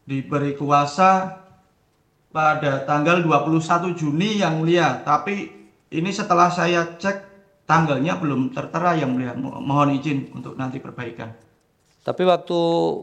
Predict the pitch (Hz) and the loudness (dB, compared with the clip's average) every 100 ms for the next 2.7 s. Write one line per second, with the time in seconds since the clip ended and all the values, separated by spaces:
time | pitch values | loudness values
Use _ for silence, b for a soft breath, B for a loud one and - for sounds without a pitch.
0 | - - _ 170 147 151 156 147 139 151 | -12 -20 _ -2 2 2 2 0 -2 2
1 | 190 - - _ - 143 156 185 156 139 | 2 0 -20 _ -2 2 2 2 0 0
2 | 143 - 170 175 175 143 180 | 0 0 0 4 4 4 2